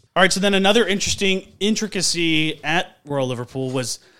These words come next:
that par three seventeenth, which I think was a new hole this year, only played somewhere between one twenty and one forty. Not the most intimidating looking par three, definitely water off or wind off of the water.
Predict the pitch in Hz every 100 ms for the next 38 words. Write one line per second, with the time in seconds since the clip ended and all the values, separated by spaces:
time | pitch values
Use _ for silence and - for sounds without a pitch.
0 | _ 175 190 220 262 254 220 208 196 170
1 | 185 143 - 165 220 202 180 170 160 165
2 | 180 196 - 196 185 185 165 175 202 -
3 | 165 165 160 - 170 165 156 - 165 156
4 | 147 151 - 160 147 139 143 143 156 151
5 | 147 127 - _ _ _ _ _ - 196
6 | 277 330 277 269 240 180 185 202 196 202
7 | 202 196 202 185 185 - 185 170 170 226
8 | 160 151 175 180 170 135 147 170 - -
9 | 139 131 127 175 185 175 170 143 123 135
10 | 147 156 156